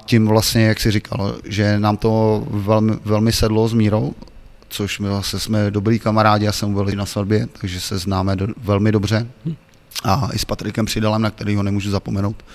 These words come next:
Speaker 1: tak nám to, tak nám to v léně strašně sedlo. A já jsem si začal ten hokej strašně užívat. Začal mě po těch letech ohromně bavit ten hokej.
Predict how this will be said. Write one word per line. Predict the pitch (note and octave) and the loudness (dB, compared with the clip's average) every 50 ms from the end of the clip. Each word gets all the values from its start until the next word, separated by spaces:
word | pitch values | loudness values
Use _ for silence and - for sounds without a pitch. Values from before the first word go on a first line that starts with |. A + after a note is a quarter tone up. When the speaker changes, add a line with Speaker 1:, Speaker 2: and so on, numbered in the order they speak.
| - - - - - - - - - - - - - - - - | -20 -20 -20 -20 -20 -20 -20 -20 -20 -20 -20 -20 -20 -20 -8 -6
Speaker 1:
tak | G#2+ G#2 - - | -6 -4 -2 0
nám | G#2+ G#2 G#2+ | 0 0 2
to, | G#2 A2+ A2 G#2+ - - | 2 0 0 0 -2 -4
tak | - A2 - | -4 -2 -2
nám | G#2 G#2 G2 | -2 -2 0
to | A#2 G#2+ | 0 0
v | G2 | 2
léně | G#2 G2+ G2 G#2+ G#2+ | 2 2 2 2 0
strašně | - - A2+ - - A2 G2+ | -2 -2 -2 -2 0 0 -2
sedlo. | - - G2+ G2+ F#2 F#2 F#2+ A2 - - - _ _ _ _ _ _ - - _ _ _ - - - | -4 -4 -4 -4 -2 -4 -4 -6 -12 -18 -20 _ _ _ _ _ _ -20 -20 _ _ _ -10 -8 -4
A | B2 G#2 G2+ G#2 G2+ G2 G2 G2 | -2 -2 0 0 0 0 0 0
já | G#2 G#2 | 0 0
jsem | - C3+ A#2+ | 2 0 2
si | A2+ | 4
začal | B2 B2 - - A#2+ | 4 4 4 2 2
ten | - - A#2 | 2 2 2
hokej | G#2 G#2+ G2+ - A2+ A2 A2 A2 - - - - - - - - | 2 2 2 2 2 2 2 2 0 -2 -4 -6 -6 -6 -8 -12
strašně | - - - - A2 G#2+ - - B2 G#2+ | -14 -10 -4 -2 -2 0 0 0 0 0
užívat. | G2 F#2 G2 G2+ F#2+ G2+ - - - - - - - - - - - - - _ _ _ - - - - - | 0 -2 -2 -2 -2 -4 -6 -10 -16 -20 -20 -20 -20 -20 -20 -20 -20 -20 -20 _ _ _ -20 -20 -20 -14 -10
Začal | B2 A2 A2+ - - A#2+ A2+ | -2 0 0 2 4 4 4
mě | A#2 A2+ | 4 2
po | - A#2+ | 2 0
těch | A2 A#2+ G#2+ | -2 0 0
letech | A2 A2 - A#2+ A#2 - - | 0 2 2 0 0 2 0
ohromně | A#2+ A2 B2 B2+ B2+ C3+ C3 | 2 4 4 4 6 4 6
bavit | A#2+ A2+ G#2 A2 G#2+ | 4 4 4 4 2
ten | - A#2+ A2+ | 2 2 2
hokej. | G#2+ G#2+ G#2 - G#2 G#2 | 2 0 0 -2 -4 -4